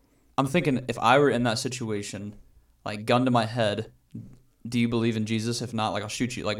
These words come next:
how would I react? And I get, like, kinda nervous 'cause I'm like, "Would I, would, would I always claim him?" You know, 'cause it's, that's hard because we've been so pampered with not, like, yeah, we get told, called stupid or whatever for believing in God here, but, like,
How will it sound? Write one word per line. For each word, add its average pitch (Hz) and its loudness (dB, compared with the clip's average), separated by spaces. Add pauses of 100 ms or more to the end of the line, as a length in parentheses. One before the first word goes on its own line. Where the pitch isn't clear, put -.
(160)
how 139 6
would 131 6
I 101 4
react? 71 -4 (460)
And 117 2
I 110 4
get, 110 0
like, 98 -4
kinda 101 -4
nervous 123 0
'cause - -6
I'm 107 -8
like, - -12
"Would - -8
I, 104 0 (800)
would, 135 4
would 135 4
I 131 6
always 123 2
claim 151 -4
him?" 98 -8
You 107 -4
know, 120 0
'cause 131 -6
it's, 127 -2
that's 123 0
hard 156 0
because 113 -8
we've 123 -4
been 123 -2
so 127 2 (680)
pampered 123 2
with 107 -2
not, 117 0 (600)
like, 117 0
yeah, 120 8
we 110 4
get 113 2
told, 113 -2
called 107 -4
stupid 110 -2
or 104 -4 (120)
whatever 107 -4 (100)
for - -6
believing 104 -6
in 101 -8
God 92 -6
here, 107 -4
but, 95 -8
like, 95 -8